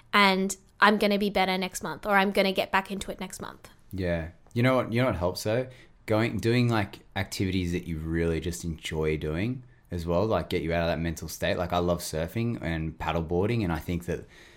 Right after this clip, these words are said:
Speaker 2: like, going and doing those type of activities during periods where you may feel a bit down and you're, like, in a bit of a funk with the gym and just not feeling confident in yourself, I feel like those sorts of activities, could be netball, could be dancing, whatever it is, doing TikToks, dance TikToks,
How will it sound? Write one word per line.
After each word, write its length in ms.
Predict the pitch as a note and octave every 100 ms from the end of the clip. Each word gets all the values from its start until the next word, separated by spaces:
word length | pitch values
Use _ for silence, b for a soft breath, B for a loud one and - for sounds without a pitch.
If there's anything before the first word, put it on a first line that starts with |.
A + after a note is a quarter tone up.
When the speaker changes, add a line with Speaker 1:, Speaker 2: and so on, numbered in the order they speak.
| b b -
Speaker 2:
like, 220 | F2 -
going 300 | G2 G2+ G2+
and 120 | G2
doing 220 | F#2+ F#2
those 240 | E2+ E2+ -
type 260 | F#2+ E2+
of 100 | F2+
activities 600 | E2 D#2 - F2+ F2+ F#2 F2+
during 280 | F#2 E2+ D#2+
periods 400 | - E2+ F2 F2
where 100 | E2+
you 140 | E2
may 200 | D#2+ D#2+
feel 220 | D#2 F#2 E2+
a 40 |
bit 180 | E2+ -
down 300 | E2+ D#2+ F#2
and 100 | F#2 F2
you're, 80 |
like, 240 | E2+ D#2+ F2
in 80 | E2+
a 40 |
bit 100 | E2
of 100 | E2+
a 60 | D#2
funk 420 | - - E2+ E2+
with 120 | F2 -
the 80 |
gym 520 | D#2 - D#2 E2 E2 E2
and 100 | D#2
just 160 | D#2
not 120 | E2 D2+
feeling 220 | E2+ E2+
confident 420 | - E2 F2 E2+
in 40 |
yourself, 380 | E2 - F2 E2+ - b b b
I 40 | -
feel 160 | B2 A2+
like 220 | G#2 E2+
those 500 | F2 F#2 F#2+ F#2 - -
sorts 400 | - G2 F#2 -
of 60 | F2+
activities, 500 | F2+ - F2 F#2+ -
could 120 | C#3
be 80 | F#2
netball, 460 | F#2+ F#2 G2 F#2+
could 100 | -
be 60 | F#2+
dancing, 480 | F2 F2 F2 F#2 F#2
whatever 280 | A2+ G2+ F#2+
it 80 |
is, 360 | F2+ F#2+ G2 - b -
doing 180 | G2 G2
TikToks, 520 | G2+ F2+ F#2 F#2 -
dance 240 | F#2 F2
TikToks, 540 | - F2+ G2 F2+ -